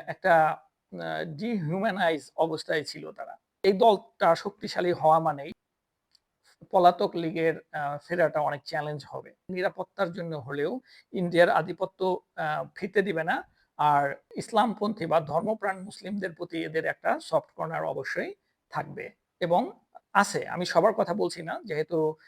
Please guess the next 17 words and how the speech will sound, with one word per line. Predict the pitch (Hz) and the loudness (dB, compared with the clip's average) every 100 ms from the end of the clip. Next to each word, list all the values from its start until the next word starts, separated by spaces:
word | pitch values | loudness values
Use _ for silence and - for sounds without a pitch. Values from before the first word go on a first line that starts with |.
| _ | _
এনসিপি | 165 165 - 165 160 | -4 -4 -6 -6 -4
একটা, | 147 - 151 139 | -4 0 2 2
উম, | 139 - - - - - 160 | 0 -8 -20 -18 -18 -20 -20
সেকুলার | - - 165 156 170 | -16 -4 2 2 2
দল, | 147 131 226 _ | 0 0 -4 _
এ-, | - - | -14 -10
এই | 160 | -8
দলে | 156 160 156 | -2 0 0
অনেক | - 170 185 165 | 0 -2 -2 -6
ধরনের | 143 160 151 | -6 -6 -8
মেন্টালিটির, | 139 147 151 147 147 151 147 - | -10 -12 -14 -16 -12 -12 -12 -12
আম, | 147 80 80 - - | -10 -10 -14 -20 -14
নেতাকর্মী | 160 - 165 160 151 | -10 -6 -6 -6 -6
আছে। | 143 - 294 _ - _ | -10 -10 -14 _ -20 _
কিন্তু | 175 180 175 165 - - | -6 2 4 2 -2 2
হাসনাত | 175 - 190 180 | 2 2 0 2
আব্দুল্লাহ, | 175 175 160 147 151 | 0 -2 -4 0 0